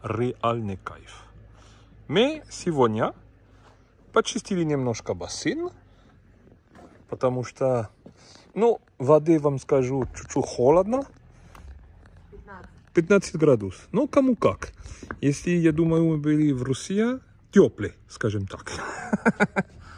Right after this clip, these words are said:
Speaker 1: Вот. Смотрите. Наш король довольный, как слон. На солнце кушает немножко.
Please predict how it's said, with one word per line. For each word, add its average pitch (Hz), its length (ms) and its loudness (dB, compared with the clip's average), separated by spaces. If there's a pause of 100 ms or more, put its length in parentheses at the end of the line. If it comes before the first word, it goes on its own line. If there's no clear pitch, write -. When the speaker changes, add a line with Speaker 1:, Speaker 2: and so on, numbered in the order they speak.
(540)
Speaker 1:
Вот. 98 360 -4 (1300)
Смотрите. 113 760 -6 (960)
Наш 123 200 -4 (100)
король 127 340 2
довольный, 143 960 2 (100)
как - 140 -6
слон. 196 460 -2 (1700)
На 104 120 -6
солнце 131 720 0 (880)
кушает 120 560 -2 (300)
немножко. 123 640 -4